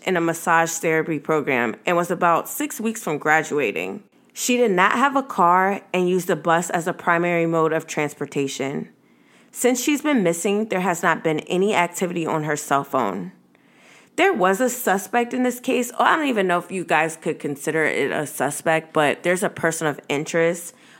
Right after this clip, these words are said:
Um, the last man that Ariana was seen with is now in prison for stabbing another woman. However, he has never been named publicly.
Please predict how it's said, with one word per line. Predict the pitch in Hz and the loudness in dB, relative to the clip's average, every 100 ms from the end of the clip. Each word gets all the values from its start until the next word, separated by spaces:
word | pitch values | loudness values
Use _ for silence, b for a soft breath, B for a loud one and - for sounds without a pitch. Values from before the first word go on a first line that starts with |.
| B - | B 2
Um, | 170 160 156 151 - B B - | 4 4 2 -2 -6 B B 0
the | 196 | 4
last | 185 196 262 - | 6 6 4 0
man | 220 208 | 0 2
that | 196 156 - | 2 2 2
Ariana | 160 165 160 165 165 | 2 4 4 4 4
was | 160 151 | 2 -2
seen | - 160 160 175 | -2 -2 -2 0
with | 180 196 - _ _ _ _ _ _ - | 0 0 -6 _ _ _ _ _ _ -2
is | 180 165 | -2 2
now | 170 165 | 4 6
in | 143 | 4
prison | - 160 147 147 | 0 0 0 -2
for | 147 147 | -2 -4
stabbing | - 147 143 139 | 0 2 2 0
another | 135 139 131 | 0 0 0
woman. | 127 127 113 107 | 0 0 -2 -4
However, | - 175 170 160 147 165 | 0 4 4 4 0 0
he | - 240 262 254 254 240 B B | -2 0 2 2 0 -4 B B
has | - 175 | -2 0
never | 175 170 175 | 2 0 0
been | 160 147 | 0 0
named | 151 160 165 165 175 - | 2 2 2 0 -4 -4
publicly. | - 165 175 170 165 156 156 160 | -2 0 0 -2 -4 -2 -2 -2